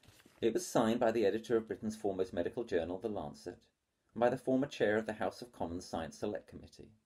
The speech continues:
Now, the government should have acted well before receiving our letter. They should have moved already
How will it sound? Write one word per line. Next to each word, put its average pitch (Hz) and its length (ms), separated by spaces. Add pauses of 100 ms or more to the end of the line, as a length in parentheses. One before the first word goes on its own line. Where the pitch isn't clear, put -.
(1400)
Now, 156 100
the 156 80
government 202 320
should 170 120
have 139 120
acted - 180
well 131 180
before 135 400
receiving 85 400
our 60 140
letter. - 320 (400)
They 160 80
should 165 160
have 175 80
moved 156 260
already 123 460